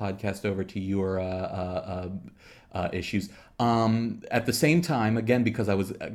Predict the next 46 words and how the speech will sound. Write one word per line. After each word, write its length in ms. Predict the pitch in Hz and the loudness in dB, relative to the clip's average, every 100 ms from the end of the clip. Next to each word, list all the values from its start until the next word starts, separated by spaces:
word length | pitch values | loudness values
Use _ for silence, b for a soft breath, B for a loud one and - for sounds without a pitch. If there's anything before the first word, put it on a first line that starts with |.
| 107 | 0
getting 240 | 110 107 104 | 2 4 2
this 120 | 98 | -2
collector's 480 | - 104 104 117 107 | -2 -2 0 -2 0
mentality 540 | 101 101 95 98 98 | -2 0 -2 0 0
and 100 | 95 | -2
loving 340 | 92 98 101 104 | 0 0 2 0
that 100 | - | 0
there 80 | 95 | -2
were 80 | |
so 180 | 92 - | -4 -2
many 160 | 104 98 | -2 -2
different 280 | 98 - 98 | -4 -8 -10
Spider-Man 460 | - 131 104 90 90 | -6 -2 -2 -2 -4
books, 220 | 92 - B B | -4 -6 B B
the 80 | - | -4
third 220 | 120 165 | 4 6
of 60 | 139 | 6
the 40 | |
Spider-Man 480 | 117 - 120 113 110 | 0 0 2 2 2
books 200 | 107 107 | 0 -2
that 80 | 110 | -2
was 120 | 95 | 0
out 160 | 123 143 | 0 -2
at 120 | - | -2
that 200 | 92 87 | -4 -4
time 400 | 101 90 90 104 B B | -6 -4 -4 -6 B B
was 480 | 104 101 98 95 92 | -2 2 2 2 -2
S-, 200 | 104 - | -8 -14
Peter 240 | - - 104 | -6 0 0
Parker, 240 | 104 92 | 0 -2
the 80 | 95 | -4
Spectacular 580 | - 113 123 135 123 107 | -4 -4 -4 -8 -4 -6
Spider-Man. 540 | 101 101 95 90 87 | -4 -4 -4 -4 -4
So 180 | 87 98 | -4 -4
I 60 | 92 | -4
picked 260 | 127 - | -6 -6
up 160 | 127 - | -6 -6
the 60 | |
two 220 | 107 127 123 | -8 -4 -2
issues 280 | 117 107 | -2 -6
that 140 | - - | -6 -6
were 60 | 95 | -6
current 420 | - 101 98 92 | -4 -4 -4 -4
then 260 | 120 98 - | -2 -2 -4
as 180 | 87 | -6
well, 480 | 98 120 101 92 - | -4 0 2 0 -4